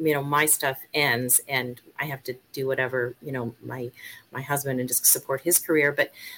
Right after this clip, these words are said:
I think we forget that, you know, one of the purposes of marriage is, you know, p-, to become this two-person mission team, you know, that we serve each other, but we also serve those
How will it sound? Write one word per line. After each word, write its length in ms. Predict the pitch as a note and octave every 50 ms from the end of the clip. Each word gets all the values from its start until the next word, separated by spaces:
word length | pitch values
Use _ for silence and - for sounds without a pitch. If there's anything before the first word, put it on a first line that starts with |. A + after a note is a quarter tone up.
| - - _ -
I 60 | F3
think 260 | F3 - A3+ A3+ G#3+
we 120 | G3 F3+
forget 480 | - - E3 D#3+ D3+ - E3 F#3 F#3 -
that, 160 | D#3+ - - - _ _ _ _ _ - -
you 80 | E3+ E3+
know, 100 | D#3+ D3+
one 300 | D3+ D3+ D#3 E3+ F3 F#3
of 120 | E3+ D3
the 140 | C#3+ D3+ - - -
purposes 720 | - - - G#3 A3+ A3+ A3+ G3 - - - D#3+ D3+ C#3
of 140 | D3 C#3 C#3
marriage 640 | C#3 C#3 D3+ F3+ G#3 G3+ F3+ D#3 D3 C#3+ C#3 - - - - - - _ _
is, 360 | - F3 E3 E3 - - - - - - - -
you 80 | - F3
know, 120 | D#3+ D3+
p-, 160 | - - - - -
to 100 | - D#3+
become 340 | F#3 F3 F3+ - F3+ F3+ F#3+
this 180 | D#3+ D3+ - -
two-person 760 | - - - - G#3+ - - G#3+ G3+ - - E3+ D3+ D3
mission 340 | D3+ F#3 F#3+ - - C#3+ C3+
team, 400 | B2+ - - B2+ B2 A2+ A2 B2+ - - - - - _ _
you 80 | - D#3
know, 220 | D#3 D3+ D3+ D3
that 320 | D3 - D3+ C#3 C3 - - - - - _ _
we 100 | D#3+ D#3+
serve 380 | D#3 - - F#3+ F3+ E3+ E3 D#3+
each 200 | C#3+ - - -
other, 520 | F#3 G3+ A3 G#3 F3 D#3+ D3+ D3 D3 D3+ D3+ - - _ _
but 140 | - F3+ D3
we 100 | F#3+ G#3
also 240 | G3+ G3 - - F#3+
serve 420 | F3+ - - F3+ F3+ E3+ D#3+ D#3+ -
those 420 | E3+ D#3+ D#3 D3+ - - - -